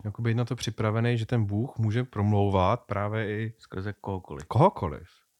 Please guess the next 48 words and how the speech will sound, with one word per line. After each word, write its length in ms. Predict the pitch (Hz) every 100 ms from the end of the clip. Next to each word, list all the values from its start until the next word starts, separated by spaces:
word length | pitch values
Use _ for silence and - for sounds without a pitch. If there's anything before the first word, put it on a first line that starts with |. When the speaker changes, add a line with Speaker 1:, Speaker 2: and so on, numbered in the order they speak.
| -
Speaker 2:
Hmm. 120 | 95
Speaker 1:
jo. 240 | 82 76 110 _ _ _ _ _ _ -
I 80 | 101
ty 100 | 107
lidi, 200 | 110 120
k-, 100 | -
který 220 | - 113
se 140 | -
třeba 220 | 113 - 120 117 113 98 - _
ke 120 | -
křesťanství, 520 | - 107 113 107 113
mo-, 200 | 107 107
možná 240 | 104 113
bych 160 | 107 104
řekl 140 | 95
právě 280 | 107 104 113
skrze 400 | - - 123 147
ně, 160 | 175 98
by 120 | 90
Speaker 2:
Možná 200 | 98 101
Speaker 1:
jako 60 | -
Speaker 2:
právě 200 | 101 104
Speaker 1:
promlouval, 200 | 98 110
Speaker 2:
skrze 100 | 101
ně, 60 | 104
Speaker 1:
jako, 140 | 104
Speaker 2:
no. 120 | 90 80 - - - _ -
Speaker 1:
jako 180 | 101
promlouvá, 640 | 95 98 92 87 82 78 71
jo. 140 | 78 95
Speaker 2:
Hmm. 300 | 92 90 101 - _ _ _ -
Speaker 1:
A 40 |
že 60 | 95
já 60 |
mám 120 | 98 101
být 80 |
takový 240 | 110 110 123
otevřený 580 | 98 113 101 110 117 113
a 40 |
připravený 800 | 110 107 104 101 104 110 113 110
přijmout 400 | - 107 107 -
to 100 | 117
boží 260 | 107 104
slovo 420 | 113 - 104 104 113
i 140 | 117 - -
s 200 | - - _
takovýma 340 | 98 113 110
způsobama, 840 | 117 - 98 - 92 90 85 76 95